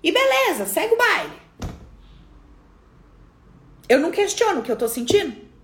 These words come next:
Eu não paro e pergunto, "Mas peraí, por que que quando acontece isso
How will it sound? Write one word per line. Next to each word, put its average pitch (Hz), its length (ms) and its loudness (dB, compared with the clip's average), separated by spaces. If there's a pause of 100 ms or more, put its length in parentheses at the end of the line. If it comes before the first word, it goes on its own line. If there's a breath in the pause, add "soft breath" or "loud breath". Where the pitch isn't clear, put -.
(840 loud breath)
Eu 285 140 6
não 339 120 -4
paro 370 280 2
e - 40 2
pergunto, 339 380 -2
"Mas 359 120 -6
peraí, 370 600 -4 (1400 soft breath)
por 622 220 -4 (260)
que 262 1040 2 (920 soft breath)
que 349 140 4
quando 415 300 2
acontece 320 640 0
isso 277 1000 -2